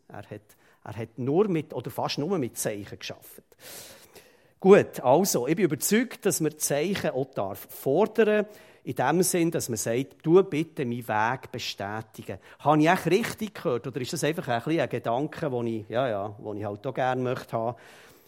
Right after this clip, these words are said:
Tu das bestätigen und, und ihr erlebt so viel, nicht immer, aber ich habe schon so viel erlebt, er bestätigt das schon. Halt manchmal nicht so, wie wir wollen, aber manchmal schon so, wie wir es gerne wollten.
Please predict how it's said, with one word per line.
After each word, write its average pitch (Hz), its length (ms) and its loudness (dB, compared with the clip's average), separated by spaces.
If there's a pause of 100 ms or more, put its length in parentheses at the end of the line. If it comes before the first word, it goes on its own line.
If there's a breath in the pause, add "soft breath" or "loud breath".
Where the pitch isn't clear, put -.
(300 loud breath)
Tu 190 240 8
das 196 220 2
bestätigen 143 720 -4
und, 120 160 -8 (260)
und 135 160 -10
ihr 147 160 -6
erlebt 113 280 -8
so - 400 -2
viel, 139 440 -6 (440)
nicht 117 200 -8
immer, 185 260 -4 (140)
aber - 200 -16
ich 117 60 -10
habe 104 100 -12 (320)
schon - 200 -6
so 165 140 -4
viel 131 200 -4
erlebt, 110 300 -6 (200 loud breath)
er 110 100 -14
bestätigt - 800 -12
das 110 140 -12
schon. - 220 -12 (1040)
Halt 117 180 -6
manchmal 113 420 -6
nicht 113 120 -12
so, 113 180 -8
wie 101 80 -12
wir 98 160 -14
wollen, 113 280 -6 (800)
aber 113 160 -12
manchmal 180 260 -4
schon 156 140 -12
so, 110 240 -12
wie 101 60 -12
wir 101 80 -12
es - 160 -16
gerne - 260 -14
wollten. - 340 -18